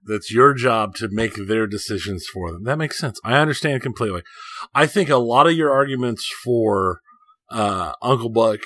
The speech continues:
also apply, uh, to Ferris. Uh, there's plenty of choices for call-outs. There's plenty of set pieces and toys available. Um,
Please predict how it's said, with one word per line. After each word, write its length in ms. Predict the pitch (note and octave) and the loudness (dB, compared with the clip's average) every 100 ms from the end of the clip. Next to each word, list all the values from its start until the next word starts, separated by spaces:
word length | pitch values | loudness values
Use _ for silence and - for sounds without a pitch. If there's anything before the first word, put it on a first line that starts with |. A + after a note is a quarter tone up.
| - | -8
also 360 | A2 A2+ - A#2+ | 0 0 2 0
apply, 680 | G#2 - G#2 G2 F2+ F2 E2 _ _ _ _ _ | 0 -2 -2 -2 -4 -6 -12 _ _ _ _ _
uh, 320 | A2 G2+ F#2+ F#2+ G2+ | -4 -2 -2 -4 -6
to 100 | - | -4
Ferris. 600 | - A2+ A#2 A#2+ - - - _ - - | 2 6 6 6 2 -10 -12 _ -20 -4
Uh, 340 | G2 F2+ F2 | 0 0 -2
there's 220 | F#2+ F#2 - | -2 -4 -2
plenty 280 | - A#2 A#2 | 2 4 4
of 80 | G#2 | 2
choices 760 | - A2 G2+ A2 G2+ F#2 - _ - | 2 2 2 0 0 -2 -6 _ -8
for 480 | - G2+ G2 F#2+ F2+ | 0 2 4 0 -2
call-outs. 580 | - G#2+ G2+ G2 F#2+ - | 0 2 2 0 -2 -6
There's 340 | G2+ F#2 F2 - | -4 -4 -4 -6
plenty 320 | - A#2+ A2 G#2+ | 0 2 4 2
of 120 | G2 | 0
set 280 | - G#2 - | -2 -2 2
pieces 560 | G#2 G2 - G2 F2+ F#2 | 4 4 2 -2 -2 -4
and 140 | E2+ | -6
toys 420 | - F#2+ F#2 F2 | -4 -2 -2 -4
available. 640 | F#2 F#2 F2+ F2+ F2+ F2 - - - - - _ | -4 -2 -2 -4 -4 -6 -10 -20 -20 -20 -20 _
Um, 600 | - F#2+ F2+ E2 D#2+ D#2 | 2 6 6 4 -2 -10